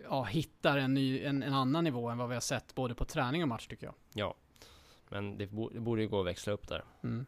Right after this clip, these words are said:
Speaker 2: Frågan är hur lång tid det tar bara.
Speaker 1: Men pucktransporterna definitivt, eh, och en väldigt enkel, eh, detalj som man kan kika på när man ser matcherna, även på T V. Det är ju enkelt att se,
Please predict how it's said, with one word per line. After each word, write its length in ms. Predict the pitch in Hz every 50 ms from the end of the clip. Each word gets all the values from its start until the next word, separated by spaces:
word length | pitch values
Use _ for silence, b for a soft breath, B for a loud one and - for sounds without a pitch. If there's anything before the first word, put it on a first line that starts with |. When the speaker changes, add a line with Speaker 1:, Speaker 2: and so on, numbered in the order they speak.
| -
Speaker 2:
Frågan 220 | - - 107 104 101
är 40 |
hur 40 | 95
lång 100 | 98 95
tid 140 | 92 - 92
det 80 | 90 -
tar 160 | 104 107 98
bara. 200 | 80 - - - - - b b b b b b
Speaker 1:
Men 100 | 135 131
pucktransporterna 680 | - 160 - - 170 147 - - 185 175 - 170 156
definitivt, 680 | 139 131 135 - - 139 127 - 156 135 - - - -
eh, 120 | - 123 120
och 100 | 123 123
en 80 | 123
väldigt 300 | 127 139 135 139 147 -
enkel, 540 | 101 127 139 123 113 - - 131 123 120 117
eh, 260 | 120 120 117 117 117
detalj 440 | 117 110 117 - - 156 139 120 110
som 180 | - - 131 117
man 100 | 117 107
kan 140 | - 123 113
kika 300 | - 131 113 - 131 -
på 220 | - 120 113 110 - - - _ -
när 100 | 123 117
man 120 | 113 110
ser 180 | - - 117 113
matcherna, 420 | 113 110 - - - 139 120 113 -
även 260 | 127 139 117 147 143
på 80 | 131
T 220 | 117 - 127 113 107
V. 100 | 107 110
Det 80 | 120
är 80 | 120 120
ju 120 | 120 120
enkelt 320 | 123 123 120 - - 113 -
att 60 | 113
se, 180 | - 139 123